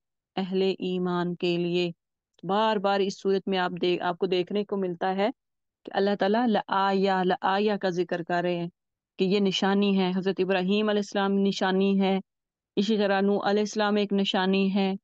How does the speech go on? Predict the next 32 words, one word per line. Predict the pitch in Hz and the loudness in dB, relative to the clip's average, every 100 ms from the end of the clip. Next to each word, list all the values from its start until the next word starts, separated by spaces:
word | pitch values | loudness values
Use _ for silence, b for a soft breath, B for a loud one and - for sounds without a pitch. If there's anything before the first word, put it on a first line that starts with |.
| _ _ - | _ _ -4
जितने | 208 214 208 | -2 0 0
अंबिया | 190 185 190 180 196 | 2 2 2 2 2
गुजरे | 196 185 196 | 0 0 0
वो | 175 190 | 2 2
एक | 208 202 | 2 2
निशानी | 208 202 202 185 196 196 | 0 0 0 2 2 2
है | 214 269 | 2 2
मोमिन | 208 190 190 196 196 | 2 2 2 2 2
के | 190 185 | 0 0
लिए, | 175 175 170 175 196 | 2 2 0 0 -2
मुत्तकीन | 202 - 202 214 214 208 | -2 -4 -2 2 2 2
के | 202 180 | 2 2
लिए, | 175 185 180 | 2 2 2
जो | 180 | 0
जानने | 175 185 185 196 208 | 0 0 2 2 2
वाले | 196 202 | 2 2
हैं | 220 | 0
उनके | - 208 208 208 185 | 0 0 0 0 0
लिए, | 175 175 175 | 2 2 2
जो | 175 | 0
इल्म | 208 208 | 0 0
रखने | 202 196 196 196 | 0 0 0 2
वाले | 190 196 | 2 0
हैं | 214 | 0
उनके | 202 208 202 185 | 0 -2 0 0
लिए। | 175 180 175 _ _ _ _ _ _ _ _ _ _ _ _ _ _ _ _ _ _ _ _ - | 0 -2 -4 _ _ _ _ _ _ _ _ _ _ _ _ _ _ _ _ _ _ _ _ -4
आगे | 196 202 220 | -2 2 2
है | 220 | 2
पारा | 214 190 190 202 | 2 0 2 2
नंबर | 190 190 | 2 0
ट्वेंटी | 180 185 180 190 | 0 0 0 0
वन, | 180 190 262 | 0 0 -2